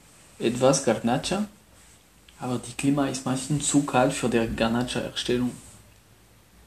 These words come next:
Unser Wein wird nach der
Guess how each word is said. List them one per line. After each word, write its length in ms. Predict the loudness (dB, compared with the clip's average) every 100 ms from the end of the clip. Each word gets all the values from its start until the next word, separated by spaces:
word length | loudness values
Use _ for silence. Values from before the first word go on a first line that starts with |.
| -20 -20 _ _ -20 -20 -20 -18 -6
Unser 380 | -2 2 4 4
Wein 380 | 2 2 0 -2 -14 -20 -14
wird 420 | 0 4 4 2
nach 240 | 0 2 0
der 260 | 0 0